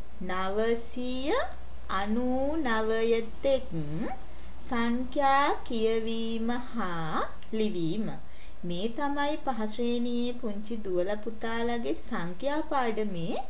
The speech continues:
පළවෙනිම කොටස. මේක ඉගෙන ගන්න තමයි අපි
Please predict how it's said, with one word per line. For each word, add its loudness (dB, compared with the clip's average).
පළවෙනිම 0
කොටස. 0
මේක 0
ඉගෙන 2
ගන්න 2
තමයි 2
අපි 0